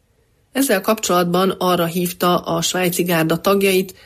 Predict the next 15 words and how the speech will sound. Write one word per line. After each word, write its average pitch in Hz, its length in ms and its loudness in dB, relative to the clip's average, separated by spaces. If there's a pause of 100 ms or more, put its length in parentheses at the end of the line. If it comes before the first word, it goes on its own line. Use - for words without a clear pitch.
(200)
hogy 180 280 0
ápolják 196 720 0
a 196 80 -2
közösségi 175 760 -2
életet 185 540 0
aktív 175 460 -2
módon. 160 540 0 (440)
Ehhez 233 440 2
egy - 140 -6
kicsit 226 400 -2
az 226 180 2
árral 170 380 2
szembe 170 380 -2
kell 170 240 0
menni, 185 520 2